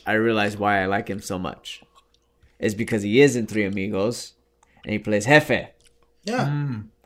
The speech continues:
Speaker 1: I didn't know that. He
Speaker 2: Yeah.
Speaker 1: looks completely different, and these two movies came out within one year of each other.
Speaker 3: No way.
Speaker 1: Yeah, Three Amigos came out in eighty-six. This one came out in eighty-seven.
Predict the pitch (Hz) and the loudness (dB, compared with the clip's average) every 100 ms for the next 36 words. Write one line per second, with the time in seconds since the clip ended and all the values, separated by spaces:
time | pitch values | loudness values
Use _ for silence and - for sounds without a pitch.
0 | - 131 135 123 131 123 85 - - _ | 2 6 6 4 2 2 0 -4 -16 _
1 | 226 131 139 - 123 107 135 160 165 156 | 0 4 6 4 -2 0 4 4 4 4
2 | 175 - 113 113 110 - - - - 120 | 2 2 -2 -2 -4 -14 -20 -20 0 4
3 | 120 110 107 - _ - 139 135 156 135 | 4 2 -2 -10 _ 0 2 2 2 4
4 | 117 107 110 110 110 - _ - 120 117 | 2 4 2 2 -2 -12 _ -6 -4 -2
5 | 104 95 107 110 107 117 123 123 123 104 | -2 -4 -4 -4 -2 -2 -2 0 0 0
6 | 95 - - 113 127 123 123 135 143 131 | -4 -4 -4 -4 -6 -6 -2 2 4 2
7 | 90 110 117 92 - 127 143 143 156 135 | 0 2 2 2 0 4 6 6 4 4
8 | - 123 113 101 110 117 110 - 135 127 | 2 -2 -2 -2 0 0 0 0 0 2
9 | - 123 - 120 120 113 92 62 107 101 | -2 -4 -4 -6 -4 -4 -4 -4 -2 -2
10 | - 120 110 87 80 - | -2 2 2 0 -8 -10